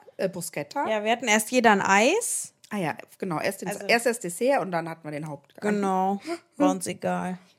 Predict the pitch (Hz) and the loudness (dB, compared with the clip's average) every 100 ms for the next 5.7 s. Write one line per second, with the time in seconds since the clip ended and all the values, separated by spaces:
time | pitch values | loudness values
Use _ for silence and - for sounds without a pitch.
0 | _ 190 190 196 - 214 - 170 - 175 | _ -10 -10 -12 -18 -20 -18 -16 -10 -8
1 | 175 - 170 156 156 - _ 302 381 403 | -8 -6 -6 -4 -6 -14 _ -6 -4 -4
2 | - - 240 240 240 226 220 214 214 214 | -8 -8 -4 -4 -4 -4 -4 -2 -2 -4
3 | 202 196 _ _ 311 262 262 269 277 262 | -4 -6 _ _ -14 -10 -8 -8 -10 -14
4 | _ _ _ _ _ _ _ _ _ - | _ _ _ _ _ _ _ _ _ -20
5 | - - - _ - 392 | -20 -20 -20 _ 2 2